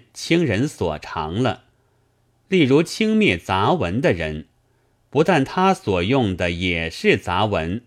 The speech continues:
而他的杂文比起他所轻蔑的别的杂文来，还拙劣到不能相提并论。那些高谈阔论，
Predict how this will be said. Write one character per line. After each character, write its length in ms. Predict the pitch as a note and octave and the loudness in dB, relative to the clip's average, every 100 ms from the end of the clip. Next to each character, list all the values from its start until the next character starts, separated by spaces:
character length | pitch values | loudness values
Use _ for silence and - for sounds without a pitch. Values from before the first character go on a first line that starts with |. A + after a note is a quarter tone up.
| _ _ _ _ _ - | _ _ _ _ _ 0
而 200 | A2 D#3+ | 4 4
他 320 | - G#3 G3+ | 2 2 2
的 140 | D#3+ | 2
杂 260 | F#2+ F#2+ G#2 | 0 2 2
文 400 | A2 E2+ F2+ B2 _ _ _ _ _ | 2 0 -4 -6 _ _ _ _ _
比 160 | C3 | 0
起 280 | D#3 - G#2 | 0 0 -2
他 160 | G2+ D3 | 0 -2
所 240 | - F#2+ | 0 -2
轻 440 | F2 - G3+ G#3 G#3 | -2 -2 0 2 2
蔑 260 | G#3 G#2+ | 2 0
的 340 | E2+ E2+ F2 - _ | -2 -4 -4 -8 _
别 240 | G2+ A2 | -2 2
的 140 | F3+ C#3 | 2 0
杂 280 | - F#2+ A#2+ | 0 0 0
文 280 | G2 E2 | 0 -2
来， 300 | G#2 F#2 D#2 _ _ _ _ _ _ | 0 -2 -4 _ _ _ _ _ _
还 320 | - A#2 C3 | -2 0 2
拙 400 | C#3 G#3 G#3+ G#3 | 0 0 2 2
劣 280 | G#3 F#3 F#2+ | 2 2 0
到 320 | G#2+ F#2+ E2 | 0 -2 -2
不 200 | - A#2 | -2 -2
能 220 | E2+ F2+ | -2 -6
相 340 | F#2+ C#3+ C#3 D3 | -4 0 0 0
提 300 | - E2 F2+ | -4 -10 -4
并 320 | C#3 G2 E2+ | -2 -2 0
论。 300 | C3 G2+ - _ _ _ _ _ _ _ _ _ _ _ _ | -2 -2 -6 _ _ _ _ _ _ _ _ _ _ _ _
那 180 | G2 F2+ | -4 -4
些 200 | - F#2+ | -2 -2
高 240 | - A#2+ B2 | 2 2 2
谈 280 | - F2+ | -2 -8
阔 320 | F#2 - C3 F#2 | -6 0 2 2
论， 380 | B2+ F#2+ E2 | 2 0 -4